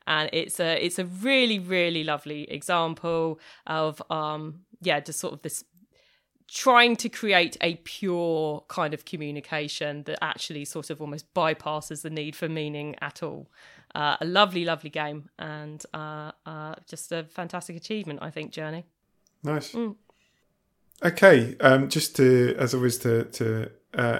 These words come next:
Speaker 2: end, we've got, uh, a couple of suggestions that we had.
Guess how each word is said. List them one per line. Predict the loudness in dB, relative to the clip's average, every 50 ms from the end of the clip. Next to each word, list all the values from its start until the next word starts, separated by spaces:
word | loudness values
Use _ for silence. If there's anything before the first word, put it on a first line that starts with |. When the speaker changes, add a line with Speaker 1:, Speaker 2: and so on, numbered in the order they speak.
| -2
Speaker 2:
end, | -2 0 0 2 0 0 -2 -6 -8 _
we've | -2 0 0 -2 -2 -2
got, | 2 2 2 2 2 -2 -10 -8 -2
uh, | 0 2 2 2
a | 0 -2
couple | -2 -2 -2 -2 -2 -2
of | -4
suggestions | -4 -2 2 2 2 2 2 -2 -4 -4 -4 -4 -2 -2
that | 0 0
we | 0 0
had. | 0 2 2 4 4 4 2 0